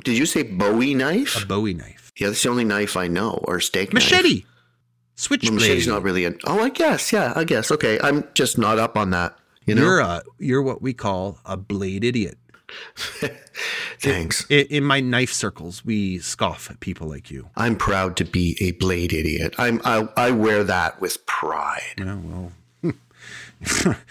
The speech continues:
Speaker 2: Yeah, well, <laughs> okay. All right.
Speaker 1: I decided I'm gonna n-, nickname you now the Bagster 'cause of that guy's name.
Speaker 2: <laughs>
Speaker 1: "Hey, man, it's the Bagster. Yo, Bagster!"
Speaker 2: Um,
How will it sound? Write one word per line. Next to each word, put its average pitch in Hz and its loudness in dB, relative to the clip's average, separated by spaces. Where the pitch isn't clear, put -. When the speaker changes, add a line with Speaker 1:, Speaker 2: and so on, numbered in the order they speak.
Speaker 2:
Yeah, 160 4
well, 131 4
<laughs> - -6
okay. 127 -2
All 78 -4
right. - -4
Speaker 1:
I - 2
decided 254 2
I'm 143 2
gonna 135 4
n-, 117 2
nickname 117 2
you 95 2
now 92 2
the 90 0
Bagster 92 0
'cause - -2
of 104 0
that 90 0
guy's 90 0
name. 87 0
Speaker 2:
<laughs> - -16
Speaker 1:
"Hey, 143 4
man, 135 4
it's 143 0
the 123 0
Bagster. 123 4
Yo, 240 4
Bagster!" 214 4
Speaker 2:
Um, 143 4